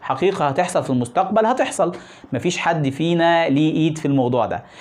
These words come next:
فبالتالي لما تكون بتتكلم عن حقيقة في المستقبل استخدم will، فتقول مثلًا I will be forty next week، هكمل أربعين سنة الأسبوع الجاي.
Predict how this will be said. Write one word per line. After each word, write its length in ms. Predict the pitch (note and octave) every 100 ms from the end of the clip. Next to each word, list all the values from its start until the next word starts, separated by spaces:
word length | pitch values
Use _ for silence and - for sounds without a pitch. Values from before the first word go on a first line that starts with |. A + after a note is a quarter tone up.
| -
فبالتالي 480 | - F#3+ G3 B3 C#4
لما 220 | C4 F3+
تكون 240 | B2+ G3 F#3
بتتكلم 580 | C#3+ C3+ - E3 C3 A#2
عن 140 | C3
حقيقة 760 | - - G#3+ A3 G#3 C3+ B2 C3+
في 140 | E3+
المستقبل 680 | E3+ E3+ - A#3+ A3+ A#3 A#3+ - -
استخدم 500 | G#3 G#3 A3+ E3 C3+
will، 140 | A2 G2+ - - _ -
فتقول 380 | F3+ F3+ D#3
مثلًا 460 | C3+ - A3 G#3+ G#3+ - - - - F3 E3 B2+ A2
I 60 | A2+
will 500 | A#2+ E3+ D#3 A#2+ A2 C#3
be 360 | G3+ G#3 A3
forty 720 | G#3 F3+ F3+ F3+ - A2 G#2 C3
next 280 | C#3 - G3+
week، 260 | B2 - - - -
هكمل 500 | D#3+ D#3 F3+ D#3+ B2
أربعين 340 | A#2 A#2 D3+ F#3
سنة 260 | G3+ G#3
الأسبوع 360 | G#3 E3+ B2 C3
الجاي. 320 | E3 C3